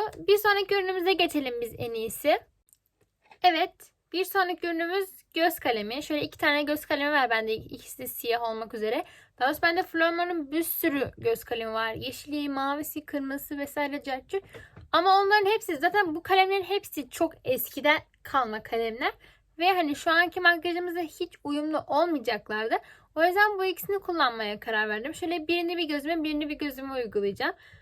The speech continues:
Bakalım ikisi arasında bir fark var mı? Bu asansörlü bir kaş, ay, göz kalemi.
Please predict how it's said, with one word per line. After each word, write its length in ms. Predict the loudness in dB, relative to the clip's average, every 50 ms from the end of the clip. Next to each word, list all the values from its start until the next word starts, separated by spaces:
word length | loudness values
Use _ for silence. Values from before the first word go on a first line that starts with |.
| _ _ -12
Bakalım 300 | -6 -4 -2 0 0 0
ikisi 220 | -2 -4 -2 0 0
arasında 320 | 0 0 -2 -4 -6 -6
bir 140 | -6 -8 -6
fark 320 | -2 0 2 2 2 2
var 160 | 0 0 0
mı? 180 | 0 -2 -6 -6
Bu 160 | -6 -6 -4 -4
asansörlü 840 | -4 -4 -2 0 2 2 0 0 0 0 2 2 2 2 2 2 2 0 _ _ _ _ _ _ _ _ _ _ -12
bir 260 | -8 -6 -6 -6 -6
kaş, 320 | -2 -2 0 0 -2 -6 -14 _ _ -8
ay, 260 | -6 -4 -4 -4 -4
göz 220 | -2 -2 -4 -4 -4
kalemi. 540 | -4 -2 -2 -2 -2 -2 -2 -4 -4 -6